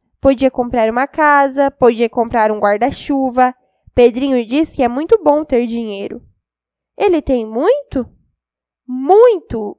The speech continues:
Pedrinho é bastante rico. Tem um cofre com mais de cinco cruzeiros dentro." "E para que tantos cruzeiros?" "Diz que vai comprar um revólver.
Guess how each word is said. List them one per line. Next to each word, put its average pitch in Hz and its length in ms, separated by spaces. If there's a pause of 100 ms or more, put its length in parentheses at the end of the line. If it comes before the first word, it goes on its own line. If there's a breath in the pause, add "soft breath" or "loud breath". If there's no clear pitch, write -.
(100)
Pedrinho 349 380
é 466 60
bastante 392 640
rico. 320 440 (420)
Tem 247 180
um 233 100
cofre 262 460
com 240 160
mais 285 320
de 262 140
cinco 427 420
cruzeiros 302 600
dentro." 240 540 (920)
"E 370 80
para 440 300
que 440 240
tantos 254 500
cruzeiros?" 226 1000 (560)
"Diz 285 380
que 254 120
vai 262 180
comprar 262 420
um 294 60
revólver. 247 800